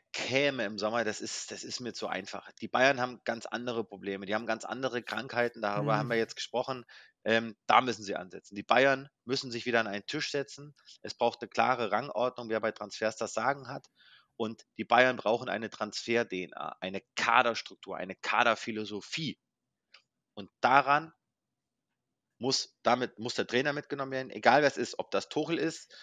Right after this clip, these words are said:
Speaker 1: ob das, äh, Xabi Alonso ist, ob das der Fußballgott ho-, hoch, höchst selbst ist, das spielt keine Rolle. Die Bayern brauchen einen klaren Plan, wie der Kader auszusehen hat. Und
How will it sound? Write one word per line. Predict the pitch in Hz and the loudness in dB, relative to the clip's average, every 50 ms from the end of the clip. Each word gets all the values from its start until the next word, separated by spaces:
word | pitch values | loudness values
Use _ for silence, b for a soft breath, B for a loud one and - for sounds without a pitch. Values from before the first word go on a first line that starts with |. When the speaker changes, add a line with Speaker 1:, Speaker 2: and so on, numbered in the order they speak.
| B B | B B
Speaker 1:
ob | B - - _ _ | B -10 -10 _ _
das, | 117 110 107 - - - - | 4 4 4 2 -4 -4 -2
äh, | 113 110 104 104 101 - B B B B B B | 0 2 2 2 0 -2 B B B B B B
Xabi | - - - 120 120 117 | -8 6 6 8 8 8
Alonso | 113 120 135 147 151 | 6 4 4 2 -2
ist, | 143 - | 0 0
ob | 139 - - | -2 -2 -2
das | 127 - | -6 -4
der | - 117 | -4 -4
Fußballgott | - - 139 - - 127 117 123 127 - - | -4 -4 -6 0 2 2 4 4 2 0 -2
ho-, | 92 - - 107 104 - - | -8 -10 -8 -8 -6 -6 -4
hoch, | 110 131 123 - - - | -4 -4 -4 -4 -6 -4
höchst | 104 117 135 - - - | -2 -2 -4 -4 -2 0
selbst | 120 123 135 - - - | 2 2 2 0 -2 -6
ist, | 117 - 123 | -6 -6 -6
das | 120 | -6
spielt | - - 143 - | -6 -6 -8 -2
keine | - 131 127 127 123 | 0 0 2 2 2
Rolle. | 110 117 117 117 95 - b b b b b b b _ _ _ _ _ _ _ _ - | 0 2 2 2 2 -2 b b b b b b b _ _ _ _ _ _ _ _ -16
Die | - | 4
Bayern | - 120 127 139 143 139 143 135 - _ | 8 10 10 10 8 6 4 -2 -8 _
brauchen | _ - - 104 117 123 - 123 | _ 0 2 4 4 4 0 -6
einen | - - 92 95 98 101 98 - | -4 0 0 0 0 -2 -6 -8
klaren | - 107 104 104 120 135 131 117 | 2 4 6 6 6 4 2 -4
Plan, | - - 107 107 113 117 123 - _ _ _ | -4 -2 0 0 0 -2 -4 -8 _ _ _
wie | _ | _
der | 95 95 | -6 -6
Kader | - - - - 107 107 113 110 98 - | -6 -6 -4 0 2 4 4 4 2 -2
auszusehen | 85 87 - - - - - 85 78 80 | -4 -8 -8 -12 -16 -14 -14 -16 -14 -14
hat. | 80 76 - _ _ | -16 -18 -18 _ _
Und | _ 80 - | _ -20 -20